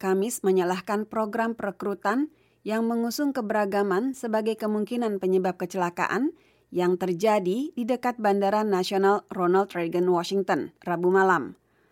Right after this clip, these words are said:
Petugas penyelamat termasuk penyelam bekerja sepanjang malam di air Sungai Potomac yang sangat dingin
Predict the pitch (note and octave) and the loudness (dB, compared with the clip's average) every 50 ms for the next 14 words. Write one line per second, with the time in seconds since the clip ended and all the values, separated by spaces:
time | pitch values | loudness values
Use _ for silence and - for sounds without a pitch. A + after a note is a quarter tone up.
0 | _ _ _ - G#3 - A3 G3+ F#3+ G#3 G#3 G#3 - A3 G3 G3+ G3+ G3+ G3 F#3+ | _ _ _ -12 -6 -4 -4 0 0 0 -2 -2 -4 -2 0 2 4 4 4 4
1 | G3 A#3 C4 - A3+ G#3 G3 F#3 F3+ F#3 G#3 F#3 - G3+ G3 G#3 G#3 G3+ F#3 G#3 | 2 0 -2 -2 -4 0 0 0 0 0 -4 -6 -4 -2 -2 0 2 2 2 2
2 | B3+ B3+ A3+ F#3 - F#3 F#3 F3+ F#3+ F#3+ - G3 - G#3 G3 G3+ G3+ G3+ G3 G#3 | 0 -2 -4 -4 -6 -6 -4 -2 -2 -4 -4 -6 -4 -2 -2 0 0 0 0 2
3 | G#3 G3+ G3+ F#3+ F3+ - A#3+ B3+ A#3 A3 - - F3+ G3+ G3+ G3+ G3+ - G#3 G3+ | 2 2 2 2 2 2 0 0 -2 -2 -2 -2 -2 -2 -2 -4 -6 -4 -2 0
4 | G3 G3 G3 G3 - G3 G3 G3+ F#3+ G3+ G#3 G3+ - G#3 F#3 F3+ F#3 - - F#3 | 0 0 0 -2 -6 -6 -4 -2 -2 -2 -2 -4 -2 0 0 0 0 0 0 2
5 | F3+ F#3 F3+ F#3 F#3+ F#3+ F#3+ G3 F#3+ G3 A#3+ D4 E4+ | 2 2 2 0 0 0 0 2 0 2 2 0 0